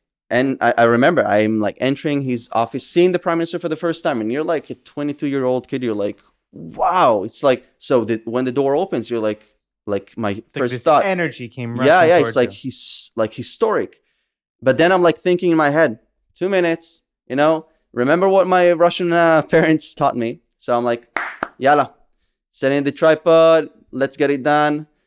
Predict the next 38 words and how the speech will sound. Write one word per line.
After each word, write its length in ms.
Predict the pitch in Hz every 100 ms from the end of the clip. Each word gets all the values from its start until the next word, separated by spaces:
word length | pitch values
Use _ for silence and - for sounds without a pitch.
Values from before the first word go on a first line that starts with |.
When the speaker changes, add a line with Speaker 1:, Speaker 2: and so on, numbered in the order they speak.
| _
Speaker 1:
Need, 260 | - 127 131
uh, 320 | 139 131 131 127
need 160 | 131
to 100 | 139
take, 240 | 127 131 -
take 160 | 123
advantage 320 | 123 123 120
of 140 | 117 104
these 180 | 120 -
two 100 | 123
minutes." 360 | 123 - - _ _ _ _ _ _ _ -
And 360 | 117 117 110 -
so 180 | 120
anyways, 460 | 113 175 147 104 - _ -
months 380 | 113 127 - 196
later, 340 | 214 147 127 _ _ _ 110
I 160 | 110
got 220 | 113 117 117
an 80 |
offer 200 | 113 -
to, 320 | 123 139 139 139
to 140 | 151
work 200 | 170 -
for 100 | 165
him. 200 | 131 98 _ _ _ _
Maybe 280 | 110 120 135
he 140 | 135 131
enjoyed 420 | 120 120 123 123
the, 240 | 127 123
our 180 | 117 113
conversation 540 | 120 113 110 131 -
about 300 | 98 104 107
defending 400 | 104 - 117 113
Israel 340 | 120 117 101 - _ _ _ _ -
on 180 | 107 107
the 60 | 104
media, 400 | 117 120 101 90 _ _ _ _
which, 340 | 120 127 131